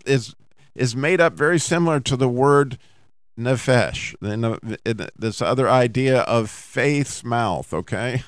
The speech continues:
<laughs> Which is really a cool thing, or your very presence, um, that, that has the same basic root that is beautiful.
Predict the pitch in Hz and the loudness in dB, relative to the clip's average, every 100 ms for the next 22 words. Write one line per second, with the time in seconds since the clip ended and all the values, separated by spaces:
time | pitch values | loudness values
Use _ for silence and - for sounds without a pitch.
0 | - 131 - - - - - - - - | -8 -8 -6 -10 -10 -12 -14 -12 -12 -12
1 | - - 175 - - 180 160 180 208 151 | -14 -18 -14 -12 -10 -8 -6 -2 2 2
2 | 107 - 143 113 139 123 95 107 123 175 | 0 -2 -2 -2 -2 -2 -2 -2 0 0
3 | 160 190 180 117 131 151 110 101 98 - | 0 2 2 0 0 0 0 -4 -6 -12
4 | _ - - - - 120 113 104 92 80 | _ -20 -20 -20 -8 0 2 2 -2 -8
5 | - - _ _ - 98 123 123 120 117 | -14 -20 _ _ -20 -2 0 2 0 2
6 | 127 143 120 113 - 107 113 - 151 165 | 4 4 4 -2 -12 -6 -6 0 2 4
7 | 160 151 120 104 131 123 110 98 113 127 | 2 0 -2 0 0 -2 -8 -2 2 2
8 | - 95 98 85 98 113 92 - 53 | 0 -8 -8 -8 -4 -2 -4 -8 -14